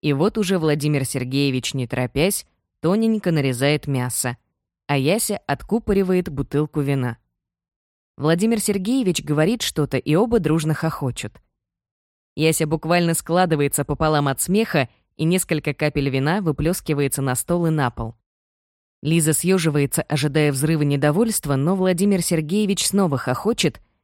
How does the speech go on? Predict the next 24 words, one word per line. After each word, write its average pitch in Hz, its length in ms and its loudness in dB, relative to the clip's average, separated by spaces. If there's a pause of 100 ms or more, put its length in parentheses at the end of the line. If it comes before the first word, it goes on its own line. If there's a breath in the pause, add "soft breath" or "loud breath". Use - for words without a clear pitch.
(180)
отрывает 170 520 0
от 156 140 -2
рулона 165 300 2
несколько 143 500 -2
бумажных 135 500 -2
полотенец 175 720 -2 (460)
и 143 80 -2
аккуратно 147 560 0
промакивает 139 640 -2
капли. 117 460 -4 (760)
А 147 100 -2
другой 156 360 0
рукой 233 340 0
тут 226 260 -6
же 190 100 -2
легонько 160 480 -2
касается 185 560 -4
кончика 196 420 -4
Ясиного 160 480 -2
носа, 131 420 -2 (520)
вздергивая 139 600 0
его 127 280 -2
чуточку - 480 -6
вверх, 160 400 -2